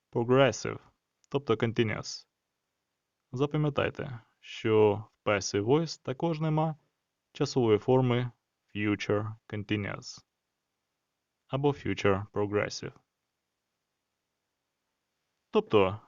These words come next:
віднімаємо від дванадцяти чотири, отримуємо вісім.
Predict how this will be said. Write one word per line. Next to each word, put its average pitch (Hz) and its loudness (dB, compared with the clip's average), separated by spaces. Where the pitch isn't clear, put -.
віднімаємо 120 0
від 107 -2
дванадцяти 104 2
чотири, 165 -2
отримуємо 120 0
вісім. 107 -6